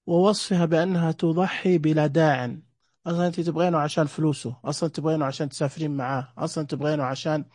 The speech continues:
تسوقين السيارة، أصلا تبغينه عشان تصيرين أنت الآمرة الناهية في البيت.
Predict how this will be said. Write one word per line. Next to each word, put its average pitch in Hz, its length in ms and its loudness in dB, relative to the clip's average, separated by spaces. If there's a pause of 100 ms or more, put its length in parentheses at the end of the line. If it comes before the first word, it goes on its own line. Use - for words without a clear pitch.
(360)
تسوقين 156 440 -2
السيارة، 143 760 0
أصلا 175 180 -2
تبغينه 156 420 0
عشان 143 400 0 (440)
تصيرين 170 540 0
أنت 170 300 -6
الآمرة 160 580 0
الناهية 151 460 0
في 143 140 -6
البيت. 143 440 -2